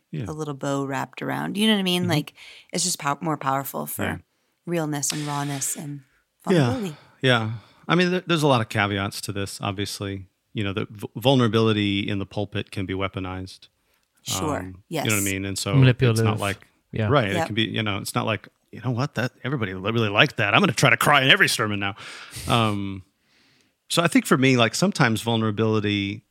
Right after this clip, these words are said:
Speaker 1: in the pulpit or just with people, it's not just in preaching, but it's, you know, with people. Sometimes, you know, when I think about the way that I preach now, I, I have to preach this Sunday, um, and th-, I have a lot going on, right? I'm, I'm <laughs> leaving for this workshop, and we've gotta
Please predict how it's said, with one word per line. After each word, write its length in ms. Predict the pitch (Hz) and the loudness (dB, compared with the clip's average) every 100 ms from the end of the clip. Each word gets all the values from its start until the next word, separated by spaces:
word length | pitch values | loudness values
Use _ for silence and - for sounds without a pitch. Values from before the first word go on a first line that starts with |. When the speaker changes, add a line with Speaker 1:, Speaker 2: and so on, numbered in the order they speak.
| - | -6
Speaker 1:
in 120 | 107 | -4
the 60 | 98 | -2
pulpit 400 | 107 101 101 101 | -4 -2 -2 -2
or 80 | |
just 240 | 95 104 - | -4 -4 -4
with 120 | 104 | -6
people, 340 | - 110 101 104 | -4 -4 -4 -4
it's 120 | - | 0
not 140 | 143 | 0
just 220 | - - | 0 -6
in 160 | 107 104 - | -6 -8 -6
preaching, 380 | - 107 101 98 | -4 -4 -4 -6
but 200 | 101 - - - - _ _ | -8 -8 -16 -20 -20 _ _
it's, 460 | 117 104 - - - - | -6 -4 -4 -8 -10 -6
you 80 | 107 | -4
know, 80 | 98 | -4
with 160 | 95 | -6
people. 560 | - 165 - 95 101 101 _ _ _ _ _ | -4 -6 -4 -6 -6 -12 _ _ _ _ _
Sometimes, 520 | - 190 196 139 123 - _ _ _ _ 165 - | 0 0 2 2 0 -6 _ _ _ _ -12 -6
you 140 | 143 | -2
know, 100 | 120 | 0
when 120 | 107 107 | 2 0
I 40 | |
think 180 | 127 147 | 0 0
about 500 | 110 107 107 110 - | 2 2 2 -6 -4
the 60 | |
way 140 | 120 123 | 2 4
that 120 | 110 | 4
I 60 | 104 | 0
preach 360 | - 113 - | 0 -2 -2
now, 300 | 104 101 98 | -2 -2 -2
I, 200 | 107 113 - | -2 -2 -2
I 40 | |
have 140 | 113 - | -6 -6
to 80 | |
preach 220 | - 107 - | -4 -4 -4
this 100 | 101 | -4
Sunday, 500 | - 107 98 98 101 - - | -2 -2 -2 -4 -8 -14 -10
um, 260 | 104 98 | -6 -6
and 160 | 101 104 | -6 -6
th-, 120 | - - | -8 -4
I 80 | 110 | -2
have 100 | 104 | -2
a 60 | |
lot 360 | 101 104 104 104 | -4 -6 -8 -6
going 240 | 104 98 98 | -6 -4 -4
on, 300 | 104 95 90 139 | -4 -4 -8 -8
right? 160 | 101 | -6
I'm, 180 | 98 95 107 | -4 -6 -6
I'm 160 | 101 95 92 | -4 -4 -6
<laughs> 120 | - | -8
leaving 220 | 104 95 | -8 -8
for 120 | - 98 | -8 -8
this 160 | 92 | -6
workshop, 480 | 107 104 - 98 - - - - _ - | -6 -6 -4 -6 -8 -20 -20 -20 _ -10
and 340 | 101 92 92 | -6 -4 -6
we've 160 | 92 95 | -6 -6
gotta 220 | 101 95 | -4 -6